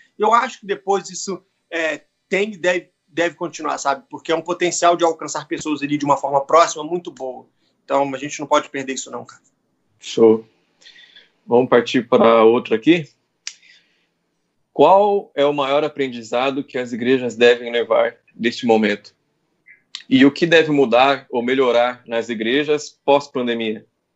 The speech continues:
Speaker 1: Cara, difícil. Eu acho que, assim,
Speaker 2: <laughs>
Speaker 1: o aprendizado, é, ele tá vindo de, de oportunidades, né? Toda vez que você passa por uma crise, você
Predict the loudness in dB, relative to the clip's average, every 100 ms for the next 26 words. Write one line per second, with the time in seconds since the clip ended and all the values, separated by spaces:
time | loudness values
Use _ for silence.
0 | _ _ _ _ _ _ _ _ _ _
1 | _ _ _ _ _ -6 -2 0 -2 -8
2 | -14 -20 _ -18 -14 -14 -16 -20 _ _
3 | _ -4 2 4 4 2 2 2 2 0
4 | -2 -2 -2 -2 -6 -8 -8 0 4 4
5 | 4 -2 -18 -18 _ _ _ _ -10 -6
6 | -6 -6 -8 -10 _ -4 -4 -8 -12 -14
7 | -16 -14 -14 -16 _ _ -8 -6 -6 -10
8 | -8 -2 2 2 0 -10 -8 -8 -8 -10
9 | -10 -10 -4 -2 -2 -8 -8 -6 -6 -8
10 | -8 -6 -6 -8 -8 -6 -2 -2 -2